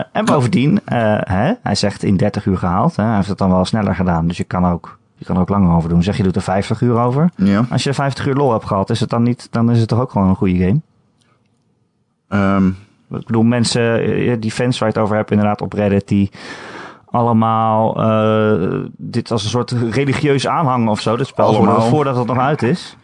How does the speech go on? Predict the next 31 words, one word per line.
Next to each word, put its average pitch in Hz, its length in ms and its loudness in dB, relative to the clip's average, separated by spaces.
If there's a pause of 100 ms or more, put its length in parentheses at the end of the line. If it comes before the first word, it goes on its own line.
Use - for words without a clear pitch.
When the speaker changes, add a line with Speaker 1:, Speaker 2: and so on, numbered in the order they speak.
Speaker 2:
Allemaal. 254 340 2
Speaker 1:
Maar, 123 340 0 (300)
en 120 180 0
die, 123 220 -2
ja, 113 440 -2
het - 160 -4
lijkt 123 220 -2
wel 113 140 0
alsof, 107 400 -4
alsof 107 340 -4
deze 107 320 0
game 101 380 2 (180)
ineens 104 440 0
oneindig 110 420 0
lang 104 380 2
leuk 110 260 0
en 107 140 2
le-, 104 160 0
oneindig 107 420 0
lang 107 180 2
speelbaar 120 360 0
moet 98 180 2
zijn. 90 300 -2
Maar 98 140 0
wie 101 160 -6
zegt - 220 -6
dat - 120 -6
dat - 160 -8
moet? - 220 -4
Ik - 100 -16
bedoel, - 300 -10